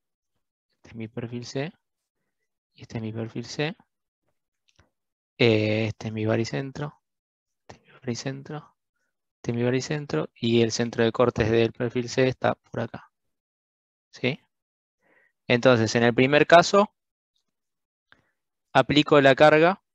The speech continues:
fuera del centro de corte, pero para la izquierda. ¿Qué le pasa a mi perfil?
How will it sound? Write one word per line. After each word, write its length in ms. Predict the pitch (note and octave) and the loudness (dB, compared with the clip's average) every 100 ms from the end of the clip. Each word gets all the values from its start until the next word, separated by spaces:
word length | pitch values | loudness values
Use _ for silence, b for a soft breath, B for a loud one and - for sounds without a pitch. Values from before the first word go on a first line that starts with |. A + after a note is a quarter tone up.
| _ _ _ _ _ _ _ _ | _ _ _ _ _ _ _ _
fuera 320 | - C#3+ C#3 | -8 0 4
del 100 | C#3 | 4
centro 240 | B2+ B2+ A#2+ | 2 -4 -4
de 80 | A#2 | -2
corte, 320 | A2+ A2 A2 _ _ _ _ _ _ _ _ _ _ - - | -4 -6 -10 _ _ _ _ _ _ _ _ _ _ -20 -6
pero 240 | C3 C3 | 0 2
para 200 | B2+ A#2 | 2 0
la 80 | A2+ | -2
izquierda. 420 | - A#2 G#2+ G#2+ _ _ _ _ _ _ _ | -4 -4 -4 -8 _ _ _ _ _ _ _
¿Qué 120 | C3+ | 0
le 100 | C3 | 2
pasa 220 | C3+ C3+ | 2 0
a 20 | |
mi 140 | C3+ B2+ | -2 -2
perfil? 480 | C3 - C#3+ F#3 | -4 -2 -6 -6